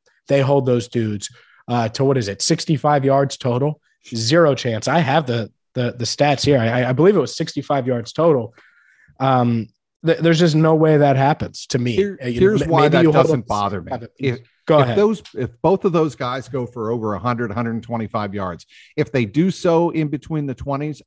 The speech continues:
Speaker 2: I don't think the, this is right out of the Bill Belichick school of defense. I don't give a shit what you do between the twenties. You're not scoring touchdowns when you get to the red area. And that is precisely what Lou Anarumo, the Bengals defensive coordinator, talked about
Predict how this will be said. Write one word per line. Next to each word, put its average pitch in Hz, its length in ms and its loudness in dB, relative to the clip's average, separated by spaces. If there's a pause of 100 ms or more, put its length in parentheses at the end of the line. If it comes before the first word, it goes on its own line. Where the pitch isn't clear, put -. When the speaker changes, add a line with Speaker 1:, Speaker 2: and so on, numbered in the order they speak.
Speaker 2:
I 117 80 -6
don't 117 220 -2
think 117 180 -4
the, 107 180 -6 (520)
this 175 260 0
is 190 180 -4 (360)
right 135 260 2
out 127 160 2
of 120 80 -2
the 104 80 -6
Bill 107 220 -2
Belichick 101 580 -6
school 101 320 -6
of 87 60 -10
defense. 87 500 -16 (400)
I 196 140 -2
don't 202 200 0
give 139 140 -2
a 113 80 -4
shit 107 320 -8
what 131 180 -4
you 123 120 -2
do 113 180 0
between 101 340 -6
the 76 80 -14
twenties. - 520 -10 (340)
You're 123 140 2
not 147 200 2
scoring 120 340 -4
touchdowns 98 600 -8
when 95 140 -8
you 90 40 -8
get 90 200 -10
to 104 100 -12
the 92 80 -10
red 92 180 -10
area. 78 300 -16 (100)
And 117 160 -2
that 123 140 2
is 107 160 2
precisely 123 840 -6
what 95 360 -8 (480)
Lou 139 200 4
Anarumo, 117 600 -2
the 87 60 -16
Bengals 101 360 -6
defensive 104 480 -10
coordinator, 95 600 -6
talked 101 260 -6
about 92 360 -6